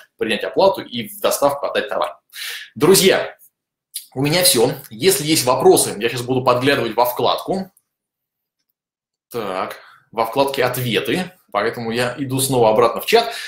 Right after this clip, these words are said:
Если есть вопросы, я могу немножко поотвечать вам на них. Вижу, что коллеги уже поотвечали.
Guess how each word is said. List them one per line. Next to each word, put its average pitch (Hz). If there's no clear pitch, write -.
Если 160
есть 170
вопросы, 190
я 156
могу 143
немножко 156
поотвечать 123
вам 101
на 135
них. 208
Вижу, 175
что -
коллеги 151
уже 110
поотвечали. 120